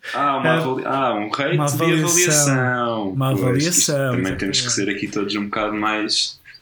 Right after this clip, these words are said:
Speaker 2: Tô armado, tô armado
Speaker 1: Não
Speaker 2: em
Speaker 1: é?
Speaker 2: imigrantes.
Speaker 1: Estás lá porque vens de fora, pensas logo que é internacional.
Speaker 2: <laughs> Tô armado, tô armado em imigrante. Ahm, e vamos, vamos
Speaker 1: Olha,
Speaker 2: dar
Speaker 1: podemos
Speaker 2: uma
Speaker 1: já começar...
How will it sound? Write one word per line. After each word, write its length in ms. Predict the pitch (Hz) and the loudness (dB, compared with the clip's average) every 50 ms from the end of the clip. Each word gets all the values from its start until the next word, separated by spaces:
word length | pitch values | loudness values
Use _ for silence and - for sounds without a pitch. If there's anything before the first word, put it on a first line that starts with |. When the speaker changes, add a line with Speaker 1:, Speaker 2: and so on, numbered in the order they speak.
| _ _ - | _ _ -6
Speaker 2:
Tô 120 | - 156 | -4 -2
armado, 400 | 156 147 156 151 139 139 127 123 | 0 0 0 0 0 -2 -2 -4
tô 80 | - 156 | -4 -4
armado 240 | 143 135 147 - - | 0 0 0 2 2
Speaker 1:
Não 60 | - | 2
Speaker 2:
em 60 | 104 104 | 2 2
Speaker 1:
é? 40 | 110 127 | 2 2
Speaker 2:
imigrantes. 280 | 135 135 123 98 98 - | 2 0 0 0 0 0
Speaker 1:
Estás 220 | - - - - | 0 0 -2 -2
lá 140 | 107 98 95 - | -2 -2 -2 -2
porque 220 | - - - - | -4 -8 -6 -4
vens 180 | 101 101 101 - | -4 -2 -2 -2
de 80 | - - | -4 -4
fora, 300 | - 113 117 123 123 117 | -2 -2 -2 -2 -2 -2
pensas 320 | - 127 123 - - 117 | -4 -2 -2 -2 -2 -2
logo 140 | 117 117 113 | -4 -4 -4
que 80 | 113 117 | -2 -4
é 40 | 110 | -4
internacional. 760 | 113 - 104 107 104 - - 101 95 95 87 85 80 76 - - - - - 127 123 127 | -4 -4 -6 -4 -4 -2 -2 -2 -2 -2 -4 -4 -4 -6 -8 -10 -6 -2 -2 -2 -2 -4
Speaker 2:
<laughs> 320 | - - - _ _ _ | -10 -14 -14 _ _ _
Tô 120 | - 160 156 | -4 -2 0
armado, 340 | 143 139 147 139 135 127 - | 0 0 0 0 0 -2 -2
tô 80 | 143 | -2
armado 280 | 143 135 143 139 131 135 | 0 0 0 0 0 0
em 40 | 135 | 2
imigrante. 460 | 135 135 127 135 135 131 123 123 - - _ - - - - - - - - _ - | 2 2 0 0 0 -2 -4 -6 -10 -18 _ -20 -18 -16 -16 -14 -14 -16 -16 _ -6
Ahm, 460 | 160 156 160 165 160 160 160 - 180 | -4 -2 -2 -2 -2 -4 -4 -4 -4
e 100 | 180 185 | -2 0
vamos, 220 | 165 202 208 190 180 | 2 2 0 0 0
vamos 200 | 170 190 202 - | 0 0 2 2
Speaker 1:
Olha, 80 | - 214 | 2 2
Speaker 2:
dar 60 | 202 | 2
Speaker 1:
podemos 180 | 196 196 190 185 | 2 2 2 2
Speaker 2:
uma 80 | 180 180 | 2 2
Speaker 1:
já 40 | 175 | 0
começar... 260 | 147 143 - - - | 0 -4 -6 -8 -10